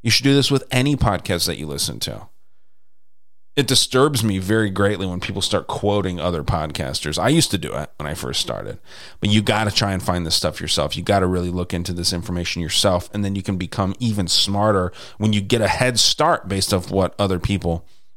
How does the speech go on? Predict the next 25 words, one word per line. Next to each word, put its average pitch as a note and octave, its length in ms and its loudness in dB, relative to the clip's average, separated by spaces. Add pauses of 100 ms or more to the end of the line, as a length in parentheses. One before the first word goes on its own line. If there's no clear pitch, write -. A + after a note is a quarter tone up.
have G2 200 0
looked F2+ 220 -2
into F2+ 500 2
for G2 280 2
you F2+ 260 0
already. D#2 500 -2
So - 180 4
let's B2+ 240 4
get A#3 160 4
into A2+ 640 4 (720)
some C3+ 200 4
of B2 60 4
this A2+ 140 4
frequency G2 500 2
kind D#2 220 -2
of - 60 -4
shit C#2+ 240 0
here. D#2+ 160 -2
I F#2 60 -2
think A2+ 220 0
that - 140 -6
this G#2 180 2
is G2 140 0
incredibly A2 720 4
important. G#2+ 580 4